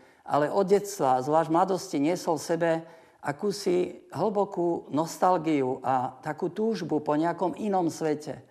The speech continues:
väčšom, po niečom krásnejšom. A keď to hľadal, čo aj popísal v tých Narniách a tak, e, a hlavne cez, e, priateľstvo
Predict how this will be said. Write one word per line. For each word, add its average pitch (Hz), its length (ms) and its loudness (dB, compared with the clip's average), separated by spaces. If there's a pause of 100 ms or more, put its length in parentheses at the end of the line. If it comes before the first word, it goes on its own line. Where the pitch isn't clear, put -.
(360)
väčšom, 156 560 0
po 156 120 0
niečom 180 360 -2
krásnejšom. 175 720 2 (1400)
A 139 140 4 (2750)
keď 175 140 2 (100)
to 202 160 4
hľadal, 151 720 4 (160)
čo 190 160 -2
aj 170 80 -2
popísal 160 640 0
v - 80 -12
tých - 160 -8
Narniách 139 560 0
a 131 160 -6
tak, 147 320 -6 (720)
e, 147 80 -10 (640)
a 135 80 -2
hlavne 170 480 2
cez, 156 320 -2
e, 151 560 0 (320)
priateľstvo 156 720 0